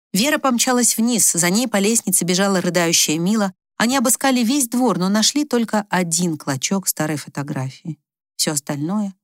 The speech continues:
куда-то унес ветер. А когда они вернулись домой, дверь папиного кабинета была заперта.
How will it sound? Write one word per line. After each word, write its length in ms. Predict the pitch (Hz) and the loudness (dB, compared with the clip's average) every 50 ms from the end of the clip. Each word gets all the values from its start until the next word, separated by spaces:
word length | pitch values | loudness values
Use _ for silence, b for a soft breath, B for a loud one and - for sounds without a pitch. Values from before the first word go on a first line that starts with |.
| _ _ _ _ _ | _ _ _ _ _
куда-то 460 | - 165 165 196 220 226 - 233 233 | -10 -6 -4 -4 -6 -6 -6 -10 -10
унес 520 | - 170 147 139 135 135 135 - - - | -10 -10 -10 -10 -10 -8 -8 -8 -10 -10
ветер. 420 | - 135 123 120 - - - _ _ _ _ _ _ _ _ _ _ _ _ _ _ _ _ | -10 -10 -12 -12 -14 -16 -16 _ _ _ _ _ _ _ _ _ _ _ _ _ _ _ _
А 80 | - - | -6 -4
когда 320 | - 247 240 240 214 247 | -2 -2 0 0 2 2
они 200 | 247 240 226 220 | 2 2 2 2
вернулись 400 | 208 220 214 226 233 226 185 165 | 2 2 2 2 2 2 0 0
домой, 440 | 156 160 170 180 202 240 247 208 151 - _ | 0 0 0 0 0 0 0 -2 -4 -6 _
дверь 280 | 165 180 247 285 277 | -2 0 0 0 0
папиного 460 | - 233 220 202 - 202 190 180 175 175 | 0 0 0 0 0 0 0 0 0 0
кабинета 480 | - 170 160 175 175 180 180 - 175 | -2 -2 -2 0 0 0 0 0 -2
была 220 | 156 170 160 165 156 | -2 -2 -2 0 -2
заперта. 640 | 156 160 - - - - - _ - 131 127 135 | -2 -4 -4 -6 -8 -10 -10 _ -8 -8 -8 -8